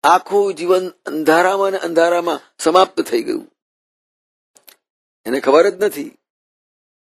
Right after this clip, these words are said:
સંસ્કાર શું છે, સત્કર્મ શું છે, સંયમ સદાચાર શું છે, ક્યારે ખબર. એવો માણસ જોયો છે કે મૃત્યુ પથારી છેલ્લે કે લાવો મારે પીવાનું જોઈશે, આપો મને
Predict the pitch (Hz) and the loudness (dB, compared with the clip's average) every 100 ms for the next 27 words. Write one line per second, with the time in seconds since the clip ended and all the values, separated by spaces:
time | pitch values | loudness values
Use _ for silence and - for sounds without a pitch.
0 | _ _ _ - - _ - - 147 - | _ _ _ -20 -20 _ -8 -2 0 6
1 | 156 143 143 147 - - - _ _ - | 6 6 0 -8 -10 -14 -16 _ _ 0
2 | 131 127 131 123 123 123 113 - - _ | 0 2 0 0 -4 -10 -12 -14 -14 _
3 | - - 143 160 151 135 147 147 165 151 | -8 0 2 2 -2 -2 -2 -4 -6 -8
4 | - 147 - - _ _ _ _ 151 - | -8 -12 -12 -18 _ _ _ _ -4 -4
5 | 165 - - _ _ _ _ _ _ _ | -6 -14 -20 _ _ _ _ _ _ _
6 | _ - 110 143 180 175 175 160 160 156 | _ -4 4 6 6 2 -2 -4 -2 -4
7 | 160 120 - _ _ _ _ _ _ - | -4 -10 -18 _ _ _ _ _ _ -8
8 | 127 147 156 - 175 165 160 160 160 151 | -4 -2 -4 0 4 4 2 0 0 -2
9 | 147 151 160 160 160 160 151 151 156 143 | 2 2 2 0 0 0 0 -2 -2 -2
10 | 147 147 143 143 139 147 127 135 117 120 | -2 -2 -2 -2 0 -2 -2 -4 -10 -16